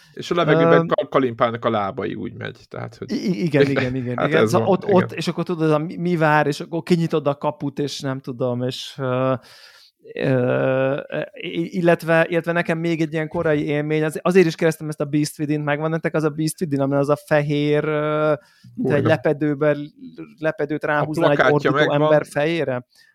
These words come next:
Speaker 2: Az
Speaker 1: Igen.
Speaker 2: volt a doboza, nekem az megvolt, az ilyen, az a, az, tudjátok, az kétezres, é-, é-, kilencven, nem akarok esélyeket mondani,
Speaker 1: Ez P S kettő
Speaker 2: kilenc-, az is
Speaker 1: éra?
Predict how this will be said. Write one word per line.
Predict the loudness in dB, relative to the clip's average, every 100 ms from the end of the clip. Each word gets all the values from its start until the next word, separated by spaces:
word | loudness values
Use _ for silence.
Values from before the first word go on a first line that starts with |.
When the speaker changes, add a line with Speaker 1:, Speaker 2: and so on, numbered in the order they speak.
| -2
Speaker 2:
Az | 2
Speaker 1:
Igen. | 2
Speaker 2:
volt | 2 4
a |
doboza, | 4 2 0
nekem | -2 -4 -6
az | -4
megvolt, | -2 -2 -4 -4 -4
az | -6
ilyen, | -4 -4 -4 -6 -12 _ _ _ -18 -12 -4
az | -2
a, | 2
az, | 2 2 -2 -4
tudjátok, | -2 -2 0
az | -4
kétezres, | 0 0 2 0 0 -2 -10 -12 -14
é-, | -10
é-, | -6 -4 -2 -2 -4 -4 -6 -6
kilencven, | -4 -2 -2 0 0 2 -2 -8 _ _ -18 -12
nem | -6 -4 -4
akarok | -4 -2 -2
esélyeket | -2 -2 -2
mondani, | 0 0 4 4
Speaker 1:
Ez | 4
P |
S | 4
kettő | 2
Speaker 2:
kilenc-, |
az | 2 2 2
is |
Speaker 1:
éra? | 0 2 4 2